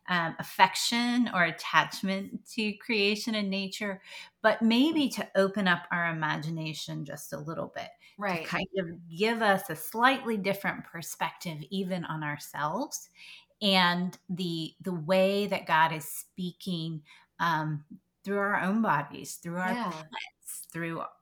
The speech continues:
Speaker 1: through our <laughs> houseplants. I mean,
Speaker 2: Right.
Speaker 1: nature isn't just mountains and starry skies. Um, it can be your cat.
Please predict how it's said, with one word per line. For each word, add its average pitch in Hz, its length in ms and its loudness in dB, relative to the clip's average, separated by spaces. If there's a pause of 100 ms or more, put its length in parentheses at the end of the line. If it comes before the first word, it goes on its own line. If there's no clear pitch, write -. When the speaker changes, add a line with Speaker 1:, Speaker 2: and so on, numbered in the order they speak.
(180)
Speaker 1:
through 196 240 -2
our 190 160 2
<laughs> - 0 -
houseplants. - 1120 -2
I 185 60 2
mean, 190 300 2
Speaker 2:
Right. 233 320 -4
Speaker 1:
nature 233 640 4 (240)
isn't 214 520 2
just 175 560 6
mountains 165 680 0
and 165 200 -4
starry 156 440 0
skies. - 640 2 (360)
Um, 175 300 2
it 196 200 0
can 190 260 0
be 185 100 0
your 226 240 0
cat. - 400 2